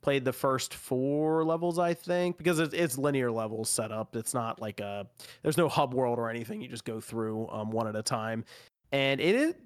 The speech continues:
it's, it's interesting because it definitely feels like an older P S one style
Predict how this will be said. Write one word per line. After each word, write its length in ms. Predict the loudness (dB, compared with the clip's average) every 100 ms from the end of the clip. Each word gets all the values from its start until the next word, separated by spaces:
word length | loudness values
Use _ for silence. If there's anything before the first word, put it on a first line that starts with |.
| _ -6
it's, 320 | -4 -4 -4
it's 180 | -2 2
interesting 480 | 2 2 2 4 4
because 200 | 4 2
it 100 | 4
definitely 440 | 2 2 4 4
feels 380 | 2 2 4 6
like 240 | 4 4 2
an 80 |
older 460 | 4 4 6 4 2
P 220 | 2 2
S 200 | 2 2
one 540 | 2 4 4 2 0 -4 _ _ _ _ _ _ -8
style 540 | 0 4 6 6 4